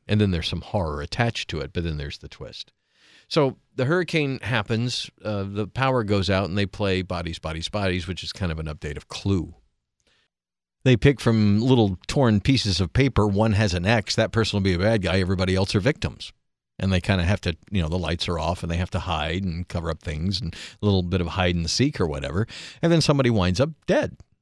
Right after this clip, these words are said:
So they think there's a stalker or a killer, slasher, whatever going on. And that's what takes the, you know, that's the,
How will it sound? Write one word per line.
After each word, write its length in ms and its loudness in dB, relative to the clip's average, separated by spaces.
So 120 -8
they 160 -10
think 280 -8
there's 200 -2
a 100 -2
stalker 540 -4
or 140 2
a 40 -2
killer, 360 -2
slasher, 420 -4
whatever 360 -2
going 280 0
on. 220 -2
And 100 -10
that's 200 -12
what 100 -16
takes 300 -8
the, 180 -4
you 120 0
know, 100 -2
that's 240 -4
the, 240 -4